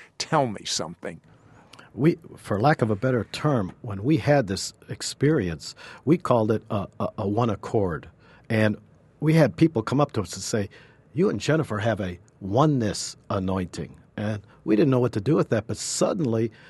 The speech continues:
Speaker 2: we're in a church, and without asking for it to happen, just th-, during, like, a fellowship time, multitudes of married couples felt led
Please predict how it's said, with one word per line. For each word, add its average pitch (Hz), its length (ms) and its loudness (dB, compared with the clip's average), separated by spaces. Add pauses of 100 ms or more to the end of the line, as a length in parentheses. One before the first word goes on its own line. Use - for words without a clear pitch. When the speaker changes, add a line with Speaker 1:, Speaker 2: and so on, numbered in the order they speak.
(140)
Speaker 2:
we're 156 160 -2
in 208 100 2
a 123 80 2
church, - 600 -2 (520)
and 127 280 0 (520)
without 139 460 2 (260)
asking 135 460 0
for 117 200 -2
it 101 80 -8
to 95 80 -2
happen, 110 580 -2 (500)
just - 220 -6
th-, 131 160 0
during, 107 220 2
like, 107 180 0
a 95 60 -4
fellowship - 560 0
time, 107 180 0 (640)
multitudes 165 800 0 (100)
of 113 180 -2
married 131 420 -2
couples - 640 -6
felt 110 460 -2
led 110 500 0